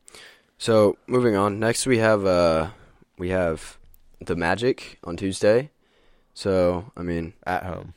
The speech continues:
Speaker 1: at home, yeah. So we have a, we have a.
Speaker 2: So we
Speaker 1: Is it a two-game home stretch or is it a, just a one and done?
Speaker 2: Two. I believe it's the Grizzlies afterwards.
Speaker 1: At home. Yeah, I believe that's right.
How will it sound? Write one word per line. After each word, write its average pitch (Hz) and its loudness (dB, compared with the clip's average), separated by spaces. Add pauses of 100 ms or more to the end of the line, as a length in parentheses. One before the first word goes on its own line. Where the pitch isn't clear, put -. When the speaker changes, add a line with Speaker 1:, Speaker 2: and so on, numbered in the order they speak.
(100)
Speaker 1:
at 120 6
home, 98 2 (120)
yeah. 95 -2
So 101 -2
we 104 2
have 113 2
a, 85 4 (640)
we 123 -10
have 104 -4
a. 73 -6
Speaker 2:
So - -10
we 101 2
Speaker 1:
Is 92 -4
it 82 -4
a 78 -8 (220)
two-game 156 -2
home 160 -6
stretch - -2
or 76 -6
is 67 -10
it 57 -12
a, 57 -12 (160)
just - -12
a 73 -4
one 71 -8
and 67 -10
done? 65 -12
Speaker 2:
Two. 90 -2
I 82 0
believe 98 -2
it's - -16
the - -12
Grizzlies - -10
afterwards. - -12 (200)
Speaker 1:
At 82 -4
home. 90 -4 (2000)
Yeah, 60 -6
I - -20
believe 69 -14
that's - -16
right. 50 -14